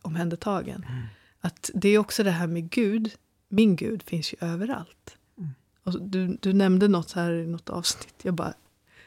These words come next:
Speaker 1: tillbaka till dina avsnitt, men att Gud är ju i människor runt oss hela
Speaker 2: Ja.
Speaker 1: tiden.
Speaker 2: Det,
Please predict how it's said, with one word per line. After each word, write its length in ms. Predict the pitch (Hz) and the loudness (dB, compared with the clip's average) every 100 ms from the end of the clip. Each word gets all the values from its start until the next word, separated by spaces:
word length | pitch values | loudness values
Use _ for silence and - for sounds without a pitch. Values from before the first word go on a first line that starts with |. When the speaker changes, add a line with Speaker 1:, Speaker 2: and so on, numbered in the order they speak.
| _ _ | _ _
Speaker 1:
tillbaka 440 | 185 208 196 202 | 4 4 4 0
till 140 | 170 185 | 0 4
dina 220 | 185 180 | 4 4
avsnitt, 500 | 190 175 220 208 - | 2 4 6 6 4
men 220 | 185 180 | 0 0
att 180 | 180 - - - _ - | -2 -4 -20 -20 _ -14
Gud 480 | 170 208 214 180 | 2 4 4 2
är 140 | 170 170 | 0 0
ju 300 | 170 170 - - | 0 -2 -6 -2
i 80 | 180 | 2
människor 520 | 180 170 202 - 185 | 2 2 0 0 -2
runt 440 | 220 208 165 - | 2 2 0 -8
oss 360 | - 165 - - | -10 -10 -14 -12
hela 240 | - 170 175 | -4 -2 -2
Speaker 2:
Ja. 40 | |
Speaker 1:
tiden. 520 | - 247 214 - 180 - _ _ _ _ _ _ _ _ _ _ _ | -2 -2 -2 -6 -8 -10 _ _ _ _ _ _ _ _ _ _ _
Speaker 2:
Det, 260 | - 151 | -6 -6